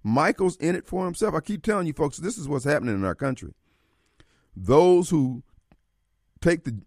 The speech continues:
the thirty pieces of silver, as Greg Harper did when he exited the, the t-, uh, exited the field when President Trump had all three branches of government, when the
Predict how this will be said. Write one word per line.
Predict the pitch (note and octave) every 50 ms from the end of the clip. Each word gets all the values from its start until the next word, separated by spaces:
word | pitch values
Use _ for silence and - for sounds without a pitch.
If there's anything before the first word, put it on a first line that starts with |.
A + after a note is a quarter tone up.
| _
the | - G#2+ G2+
thirty | - - - D3+ D#3+ E3 E3
pieces | - - G3 F#3 - - D3+ E3+
of | F3 E3+
silver, | - A3+ G3+ E3+ B2 F2+ D#2 D#2 A2+ - _ _ _ _ _ _ _ _ _ _ _ _ _ _ _ _ _ _ _ _ _ _
as | - B2 B2+ A#2+
Greg | A2 B2+ D3+ D#3+ D#3+ C#3
Harper | D#3 D3+ D#3+ D3 C#3+ A#2+
did | B2+ C3+ C#3 C3+
when | B2+ B2+
he | B2+ C#3 C#3 C#3 - -
exited | C3+ D3 C#3+ - D3+ C3 C3+ C3+ - _
the, | - A2+ G#2 F#2+ - - -
the | G2+ G#2 G2+
t-, | - - G3 - -
uh, | A#2 A2 G2+ F#2 -
exited | - C#3 D3 - C#3 A#2 G2+
the | A#2 A#2
field | - - E3+ F3 D3+ C3 A2+ G2+
when | G2+ G2+ G2 F#2 _ _ _ _ _ -
President | - E3 D#3 D3+ C3+ C#3 B2+ A#2+
Trump | - D#3+ D3+ C#3 C#3
had | C3+ B2+ A#2+
all | B2+ C3+ C#3+ D3
three | - D3+ D3+ C#3+
branches | A#2+ C3+ C#3 C3+ C3+ C#3 B2 A#2
of | A#2+
government, | A2 C3 B2 G#2+ E2+ D#2 D#2 - -
when | G2+ G2 F#2
the | F2+